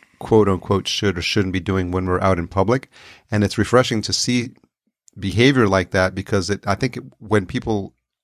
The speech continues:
uh, are attracted to it, it's because there's something in them that's being repressed, I think, and they're able to see that someone can magically, uh, exhibit that type of behavior and not really get in trouble for it.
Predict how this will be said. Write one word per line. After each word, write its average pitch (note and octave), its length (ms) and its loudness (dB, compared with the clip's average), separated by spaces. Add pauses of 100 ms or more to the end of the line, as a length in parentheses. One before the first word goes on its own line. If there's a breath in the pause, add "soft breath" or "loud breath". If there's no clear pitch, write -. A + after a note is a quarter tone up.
uh, F#2+ 240 -4
are F#2+ 160 -2
attracted A2 580 0
to F#2 180 -6
it, F2+ 160 -4 (520 loud breath)
it's A2+ 140 2
because F3 320 2
there's C3+ 140 2
something A2+ 300 0
in F#2+ 180 -2
them A#2 200 4
that's G2 180 2
being F#2 220 -2
repressed, F#2+ 440 -2
I F#2 100 -2
think, F#2 300 -8
and F#2 160 -4
they're F#2+ 260 2
able A2 280 4
to G#2 120 -2
see G2+ 760 0
that G2 260 -6
someone G2+ 400 -2
can F#2+ 420 -6
magically, F#2+ 1000 -2 (100)
uh, F#2+ 220 -8
exhibit G2+ 540 0 (200)
that F#2+ 200 -2
type G2 240 0
of E2 160 -4
behavior F#2+ 600 2 (800)
and A2+ 140 -2
not A#2+ 160 4
really A#2+ 220 4
get A2 140 4
in F#2+ 80 -2
trouble D#3 300 2
for G2+ 180 0
it. G2+ 120 0